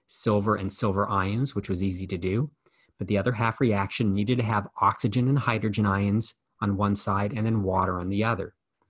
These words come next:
So the silver reduction reaction was at the top, it was point eight zero, but the other one that had hydrogen ions and oxygen and water was a reduction potential of one point two three. So if you found these two half reactions, the way we make them add up to the top one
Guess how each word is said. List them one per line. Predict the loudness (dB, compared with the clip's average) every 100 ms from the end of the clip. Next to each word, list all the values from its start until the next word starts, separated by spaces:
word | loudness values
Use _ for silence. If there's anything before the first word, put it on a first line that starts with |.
| _ _ -20 -20 -14
So | -6
the | -4
silver | 0 2 4 4
reduction | 4 2 0 -2 0
reaction | 0 0 -2 -4 -2
was | -2 -4
at | -4 -4
the |
top, | 0 2 2 0
it |
was | -8
point | -8 -2 0
eight | 0 -2
zero, | -2 0 0 -2 -6 _ _ _ -8
but | -4
the | 0 2
other | 4
one | 4 4
that | 2
had | -2 -4
hydrogen | 0 0 0 0 0
ions | 2 2 2
and |
oxygen | 4 2 2 -2 -2 -2
and | 0 2
water | 2 2 0 -2 -4 _ _ _
was | -4 -2
a |
reduction | -2 -2 -4 -4 -4
potential | -4 -6 -4 -6
of | -6 -4
one | -2 -2
point | -4 -6 -6 -6
two | -8 -8 -8
three. | -6 0 0 0 -8 _ _ _ _ _ _
So | -4
if | -2 -2
you |
found | -4 -2 0 0
these | -2 -4
two | -2 0
half | 0 -2 0
reactions, | 0 0 -4 -4 -4 -4
the | -6
way | -4
we | -2 -2
make | -4 -4
them | -6 -4
add | -6
up | -6 -4
to |
the | -6
top | -2 -2 -2 -2
one | -2 -2